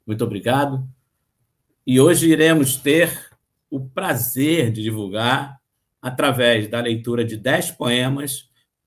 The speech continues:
<clears throat> o livro Travessia, de Celi Luz,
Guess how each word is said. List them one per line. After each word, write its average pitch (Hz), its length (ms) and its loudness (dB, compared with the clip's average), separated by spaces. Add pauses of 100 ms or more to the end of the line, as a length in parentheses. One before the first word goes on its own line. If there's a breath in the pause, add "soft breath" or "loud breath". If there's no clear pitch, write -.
<clears throat> 160 300 -8
o 165 100 4
livro 147 540 2 (180)
Travessia, 165 1200 0 (1040)
de 110 80 -10
Celi 147 360 0
Luz, 143 600 -2